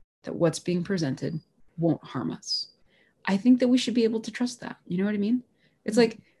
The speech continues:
Speaker 1: the trust is very much there at a farmer's market. You know, when you go to the farmer's market, they're selling you, like, produce from the ground. It's dirty, right? It's cool. It's, it's the real thing. We should have that same trust at a grocery store.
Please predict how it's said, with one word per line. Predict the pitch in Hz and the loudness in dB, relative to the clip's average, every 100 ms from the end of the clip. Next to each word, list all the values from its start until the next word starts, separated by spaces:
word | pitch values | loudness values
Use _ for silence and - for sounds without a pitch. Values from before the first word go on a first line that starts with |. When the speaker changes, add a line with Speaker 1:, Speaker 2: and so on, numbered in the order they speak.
| _ | _
Speaker 1:
the | 202 | -2
trust | - 330 403 - | 2 6 6 6
is | 240 | 4
very | 170 202 208 | 6 6 8
much | 180 175 | 6 4
there | 170 | 4
at | 147 | 4
a | |
farmer's | 156 175 170 - | 2 -2 -4 -4
market. | - 57 - - - | -6 -6 -8 -12 -2
You | 226 311 | 6 6
know, | 233 | 6
when | 214 185 | 4 2
you | |
go | 170 | 2
to | 156 | 2
the | 170 | 0
farmer's | - - 160 | 0 -2 -2
market, | 156 160 156 - | -2 -2 -4 0
they're | 277 | -2
selling | - 311 311 | 0 0 2
you, | 294 269 - | 2 0 0
like, | 220 226 | -2 -2
produce | - 220 247 | 0 2 2
from | 240 | 2
the | 190 | 0
ground. | 151 175 - | 2 0 0
It's | 160 - _ | -6 -10 _
dirty, | 175 180 190 - 220 - | 0 0 0 -4 -10 -6
right? | - - | -2 -2
It's | - - | -2 -8
cool. | - 277 277 - - | -4 2 2 0 -6
It's, | 247 - - | -10 -12 -8
it's | 208 - | -6 0
the | 226 | 2
real | 220 220 | 4 2
thing. | 220 285 285 247 - _ _ _ _ _ _ _ - - - | 2 -2 0 -2 -6 _ _ _ _ _ _ _ -20 -12 0
We | 220 | 2
should | 254 | 4
have | 240 | 4
that | 220 - | 4 0
same | - 196 | -2 -2
trust | 196 196 180 | -2 -4 -4
at | |
a | 165 | -8
grocery | - 175 - | -8 -12 -14
store. | - 180 - | -14 -16 -20